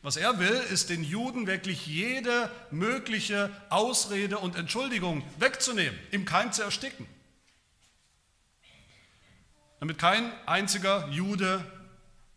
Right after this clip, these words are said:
durch die Geschichte hindurch jemals sagen kann: „Das haben wir nicht gewusst.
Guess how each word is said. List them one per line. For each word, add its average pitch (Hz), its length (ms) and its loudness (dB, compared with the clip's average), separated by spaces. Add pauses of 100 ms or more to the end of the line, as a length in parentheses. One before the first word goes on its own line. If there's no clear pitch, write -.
(500)
durch 247 220 0
die 254 100 0
Geschichte 196 580 0 (600)
hindurch 170 640 -6 (280)
jemals 165 720 0
sagen 135 300 -2
kann: 123 420 -4 (920)
„Das 107 140 -6
haben 113 100 -4
wir 120 80 -4
nicht 156 160 -2
gewusst. - 480 -4